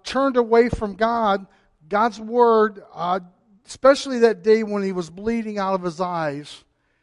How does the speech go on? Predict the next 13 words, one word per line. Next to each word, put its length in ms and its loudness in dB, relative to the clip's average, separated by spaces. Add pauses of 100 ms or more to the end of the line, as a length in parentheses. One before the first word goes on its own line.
(140)
it 240 -8
penetrated. 640 -4
He 120 -4
remembered 760 0
those 240 -2
words 480 -2
of 160 -6
old. 300 2
He 100 -6
remembered 760 -2
hearing 460 -4
the 100 -8
gospel. 640 -8